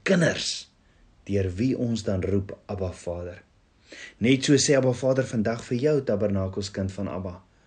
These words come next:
"Moenie vrees nie." Die tweede profetiese boodskap wat Abba Vader vir Abraham gee,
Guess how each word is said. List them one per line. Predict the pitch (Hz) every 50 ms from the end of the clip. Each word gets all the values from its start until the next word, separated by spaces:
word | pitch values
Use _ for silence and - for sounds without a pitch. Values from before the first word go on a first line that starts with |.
| _ _ _ _ _ _ _ _ - -
"Moenie | 95 110 113 110 107 107 101 98 104
vrees | - - - - 90 85 85 85 82 - - -
nie." | 98 101 98 - _ _ _ _ _ _ _ _ _ _ _ _ _ _ _ _ - - - - - - - -
Die | 139 147 127
tweede | - 180 214 202 196
profetiese | 165 170 160 - 175 170 151 160 147 139 120
boodskap | 113 135 151 147 - - 156 127 -
wat | 123 117 117
Abba | 113 123 123
Vader | 120 - 139 143 139 143 131
vir | - 135 -
Abraham | - 120 131 131 139 139 131 127 113
gee, | 104 - - - - 147 139 127 110 104 101